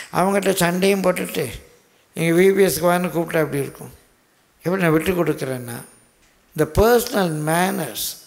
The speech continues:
நடத்தை முறைகள் ரொம்ப, ரொம்ப முக்கியம். நீங்க ஃபுல்லா ஒரு game விளையாடுறோம்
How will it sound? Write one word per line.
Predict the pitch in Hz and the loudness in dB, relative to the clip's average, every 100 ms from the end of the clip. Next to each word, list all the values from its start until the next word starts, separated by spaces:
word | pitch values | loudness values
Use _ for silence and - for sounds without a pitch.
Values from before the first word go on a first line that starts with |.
| - | -10
நடத்தை | 143 156 190 202 - 190 | -2 0 0 -2 -2 -2
முறைகள் | 160 147 156 135 117 - | 0 -2 -2 -4 -8 -14
ரொம்ப, | - 220 262 240 | -10 -8 -2 0
ரொம்ப | 214 196 190 | 0 -2 -2
முக்கியம். | 139 - - - _ _ _ _ - _ _ - - - - | -4 -12 -20 -20 _ _ _ _ -20 _ _ -20 -20 -20 -12
நீங்க | 143 139 135 127 127 - - - _ _ _ _ _ _ _ _ _ _ _ - | -6 -2 -2 -2 -4 -8 -12 -20 _ _ _ _ _ _ _ _ _ _ _ 0
ஃபுல்லா | 160 180 180 - | 4 6 6 4
ஒரு | 156 151 151 160 147 | 2 2 2 0 -2
game | 151 170 175 | 0 2 2
விளையாடுறோம் | 156 143 135 143 | 0 -2 -4 -12